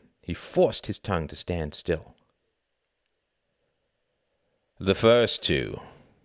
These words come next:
won't get you fired," said Cuthbert heavily. "The last one might. Why would we talk with Hitler now? He's a brutal murderer."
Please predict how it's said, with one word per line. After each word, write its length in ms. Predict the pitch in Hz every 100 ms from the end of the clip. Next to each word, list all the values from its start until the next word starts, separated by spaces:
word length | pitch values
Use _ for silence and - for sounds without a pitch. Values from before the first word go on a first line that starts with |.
| _
won't 520 | 71 87 71 57 - _ _ _ _ _ _ _
get 200 | - 62
you 80 | -
fired," 540 | 65 64 65 - - - _ _ _ _ _
said 280 | - - 73
Cuthbert 380 | 80 73 76 -
heavily. 380 | 71 64 69 - _ _ _ _ -
"The 140 | 80
last 640 | 87 120 147 160 151 -
one 1300 | 101 113 117 113 117 113 113 110 107 95 90 82 76
might. 680 | 76 - - - - - -
Why 480 | - 123 226 277 277
would 220 | 254 180
we 180 | 170 160
talk 460 | - 123 123 117
with 220 | - 92 -
Hitler 420 | 82 85 67 65
now? 460 | 67 82 90 - -
He's 400 | 120 160 170 147
a 100 | 78
brutal 640 | 62 110 156 156 151 151 123
murderer." 560 | 101 139 135 92 58